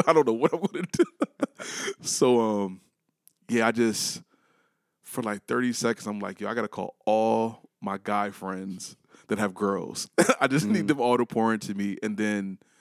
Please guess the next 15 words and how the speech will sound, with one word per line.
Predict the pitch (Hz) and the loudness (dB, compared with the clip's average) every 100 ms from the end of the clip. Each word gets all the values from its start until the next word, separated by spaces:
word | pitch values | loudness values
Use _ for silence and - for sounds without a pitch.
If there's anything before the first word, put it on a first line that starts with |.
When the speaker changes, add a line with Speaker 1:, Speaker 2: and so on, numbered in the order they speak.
| _ _ _ _ _ | _ _ _ _ _
Speaker 1:
thirty | - 123 147 | 2 4 4
seconds | 147 143 139 117 | 4 2 2 0
later, | 120 123 104 98 87 _ _ - | 4 4 2 -2 -8 _ _ -12
it | 101 | -10
just | - 107 98 - - _ _ - | -6 -4 -4 -6 -12 _ _ -6
hit | 123 - | -6 -6
me. | 92 82 _ _ _ _ _ _ | -14 -16 _ _ _ _ _ _
Faith. | - 110 95 87 - _ _ _ - | -10 -6 -6 -8 -18 _ _ _ -20
Speaker 2:
Mm. | 110 104 104 | -16 -14 -8
Speaker 1:
It'll | 95 95 | -8 -6
all | 98 101 95 | -2 0 0
work | 92 | -2
itself | 98 98 92 - | -6 -6 -6 -6
out. | 90 80 - | -6 -6 -10
Like, | 85 80 | -12 -10